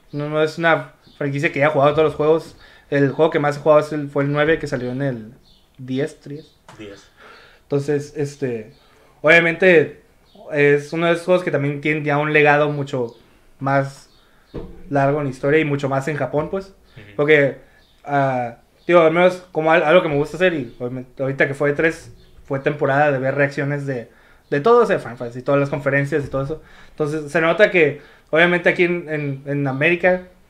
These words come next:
Speaker 1: muchas personas como, muchas personas dicen, "Ah, qué curada", pero, pues, no sé,
Speaker 2: Ujú.
Speaker 1: no tienen ese apego con la serie. De, y si llega a haber unos donde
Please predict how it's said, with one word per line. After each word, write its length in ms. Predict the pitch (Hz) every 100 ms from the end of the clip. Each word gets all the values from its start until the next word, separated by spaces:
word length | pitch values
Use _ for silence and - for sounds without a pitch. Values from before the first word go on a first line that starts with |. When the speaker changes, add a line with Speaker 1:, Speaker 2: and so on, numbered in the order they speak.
| _ 143
Speaker 1:
muchas 260 | 143 170
personas 340 | 156 143 156 156
como, 380 | 165 151 143 - -
muchas 180 | 180 180
personas 180 | 196 175
dicen, 140 | 175
"Ah, 120 | 247
qué 60 | -
curada", 360 | 240 247 247 208
pero, 180 | 175
pues, 120 | 151 147
no 80 | 147
sé, 260 | 170 - - - -
Speaker 2:
Ujú. 140 | 117 107 -
Speaker 1:
no 140 | 156 151
tienen 260 | 160 165 160
ese 160 | 170
apego 400 | 160 160 170 180
con 120 | 156
la 60 | 127
serie. 340 | 151 175 214 - - - _ _ - _ 147
De, 160 | 156
y 140 | 151 147
si 200 | 165 147
llega 200 | 170 175
a 20 |
haber 140 | 170
unos 200 | 180 175 160
donde 400 | 147 131 117